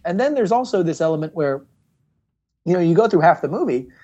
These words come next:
and there's, like, the moment at the hotel where it's like, "Oh, it's a love hotel."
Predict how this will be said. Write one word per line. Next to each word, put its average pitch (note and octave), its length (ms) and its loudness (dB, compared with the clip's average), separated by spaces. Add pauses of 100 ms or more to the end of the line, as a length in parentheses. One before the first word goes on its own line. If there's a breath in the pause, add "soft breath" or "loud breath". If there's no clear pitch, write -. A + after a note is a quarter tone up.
(300 soft breath)
and D3+ 140 2
there's, D#3 180 6
like, C3 140 2
the B2+ 80 -2
moment E3 400 -2
at D3+ 220 -2
the A#2+ 100 0
hotel D#3+ 540 4
where A#2+ 300 -4
it's B2 180 -10
like, G#2 120 -4
"Oh, D3+ 260 2
it's A#2 120 -4
a A#2 60 2
love D#3 320 2
hotel." G#2+ 580 -2